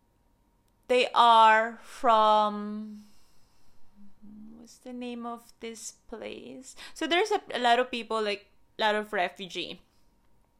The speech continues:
Uh, I cannot remember the place s-, where, where they from is in my head. Okay, anyway, so they're refugee. So they are only staying in India.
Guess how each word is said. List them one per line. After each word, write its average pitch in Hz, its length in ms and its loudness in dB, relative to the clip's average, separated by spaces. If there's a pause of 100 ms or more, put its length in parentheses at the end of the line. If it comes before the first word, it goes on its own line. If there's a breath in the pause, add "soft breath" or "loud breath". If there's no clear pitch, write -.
(540)
Uh, 202 180 -6
I 220 160 -6
cannot 220 400 -8
remember 196 440 -8
the 190 120 -10
place 175 500 -8 (280 loud breath)
s-, - 240 -4 (680)
where, 214 280 -2
where 214 180 0
they 196 180 -2
from 180 480 -2 (160)
is 196 140 -14
in 196 160 -10
my 185 120 -6
head. 170 360 -6 (340 loud breath)
Okay, 220 120 -4
anyway, 196 420 -2 (380 loud breath)
so 294 180 -2
they're 339 380 2
refugee. 220 840 -2 (640 loud breath)
So - 160 -4
they 277 180 4
are 285 200 4
only 339 440 2
staying 240 680 -4
in 226 140 -6
India. 185 520 -6